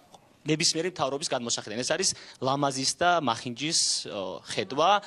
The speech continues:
და განსაკუთრებით იმ კონტექსტში, რომ ეს უნდა აიკრძალოს ცენტ-, ცენტრალურ უბნებში. ანუ წინა საარჩევნოდ მოგეხსენებათ, რომ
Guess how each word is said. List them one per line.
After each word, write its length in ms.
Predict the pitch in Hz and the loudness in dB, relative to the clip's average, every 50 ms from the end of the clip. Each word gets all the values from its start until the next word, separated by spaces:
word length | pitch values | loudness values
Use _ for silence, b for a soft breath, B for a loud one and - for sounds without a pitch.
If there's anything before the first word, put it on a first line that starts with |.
| B B B | B B B
და 120 | B - - | B 0 2
განსაკუთრებით 580 | - 151 151 - 185 165 165 160 196 202 180 180 | 4 4 4 4 2 2 2 0 0 0 2 0
იმ 100 | 151 147 | 0 0
კონტექსტში, 360 | - 156 143 147 143 - - 208 | 0 0 0 0 0 2 2 2
რომ 100 | 208 156 | 2 4
ეს 180 | 151 170 165 - | 4 4 4 4
უნდა 200 | 147 143 131 135 | 2 2 2 2
აიკრძალოს 540 | 120 120 123 127 - 147 147 175 202 190 - - - - _ _ _ _ _ - | 2 2 0 -2 -2 0 0 2 0 0 -2 -6 -10 -16 _ _ _ _ _ -8
ცენტ-, 280 | - - 135 131 135 135 | -2 -2 -2 -2 -2 -4
ცენტრალურ 420 | - - 147 127 127 147 165 170 143 | -4 -4 -2 0 0 0 0 0 -2
უბნებში. 420 | 113 98 98 67 - - - - - B B B B B B | -4 -6 -8 -8 -4 -2 -2 -2 -4 B B B B B B
ანუ 140 | B 135 135 | B 0 0
წინა 240 | 127 - 185 196 190 | 0 0 2 2 2
საარჩევნოდ 500 | 190 - 151 127 123 113 - 143 175 170 | 2 4 2 2 2 0 -2 -4 -2 -2
მოგეხსენებათ, 520 | 151 139 127 120 - - 135 131 123 113 - | -2 -2 0 0 -2 0 -2 -2 -2 -4 -2
რომ 160 | - 123 104 | -2 -2 -2